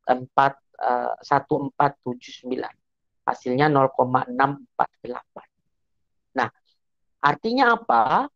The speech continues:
Artinya dengan tingkat kepercayaan sembilan puluh sembilan persen, diduga beda rataan I P atau indeks prestasi mahasiswa perempuan dan laki-laki itu berada di range nol koma tiga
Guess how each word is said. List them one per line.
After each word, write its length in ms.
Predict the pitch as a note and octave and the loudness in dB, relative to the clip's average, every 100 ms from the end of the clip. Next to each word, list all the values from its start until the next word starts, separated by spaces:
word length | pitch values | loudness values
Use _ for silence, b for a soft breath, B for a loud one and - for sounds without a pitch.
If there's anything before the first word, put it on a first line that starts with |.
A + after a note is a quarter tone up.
| _ _ - | _ _ -4
Artinya 560 | B2 - B2 B2+ F#3+ A#3 | -4 -4 -6 0 2 2
dengan 320 | C#3+ C3+ D3 C#3+ | 0 0 0 0
tingkat 320 | A#3 B3+ B3 | -2 -2 -2
kepercayaan 800 | F#3 - E3 - D3+ C#3+ C#3+ C3 | -6 -6 -6 2 4 4 2 -4
sembilan 400 | C3 C3 B2 - | -8 -4 -4 -6
puluh 160 | B2 | -12
sembilan 320 | - B2 A#2 A#2 | -8 -4 -4 -4
persen, 400 | A#2 - D3+ C4 _ _ _ _ _ | -12 0 0 0 _ _ _ _ _
diduga 480 | B2 B2 B2 D#3+ G3+ | -6 -2 0 2 2
beda 240 | E3+ D#3 | 2 2
rataan 640 | C#3+ C#3 - - - D#3+ F#3+ _ | 4 2 0 -2 0 -2 -2 _
I 240 | A3+ A3+ G#3+ | -6 -6 -8
P 400 | _ - G3+ C#3 C#3 | _ 2 4 4 2
atau 240 | C3+ - | 0 0
indeks 400 | D3+ D3+ G#3 - | 0 2 0 -2
prestasi 640 | - F3+ - F3 E3+ F#3+ | -6 -6 0 0 0 -2
mahasiswa 480 | F3 E3 D#3+ D3+ D#3 | -2 -2 -4 -2 -2
perempuan 560 | D3+ D3 C#3+ - F3+ G3+ - _ _ _ C3+ | 0 -2 -2 0 2 0 -6 _ _ _ 0
dan 240 | C3 B2+ | 0 0
laki-laki 720 | A#2+ A#2+ A#2+ - - - - | -2 0 0 -2 -6 -4 -4
itu 160 | F#3+ A3 | -2 0
berada 400 | D#3 C#3 C#3 D3 | 2 2 2 0
di 160 | C3+ | 0
range 400 | C#3 D#3+ F3 - | 2 2 0 -2
nol 240 | D#3 D3 C#3+ | 0 2 2
koma 320 | C#3 C3+ C3+ - | 0 0 0 -4
tiga 400 | C3 B2+ B2 | -6 2 2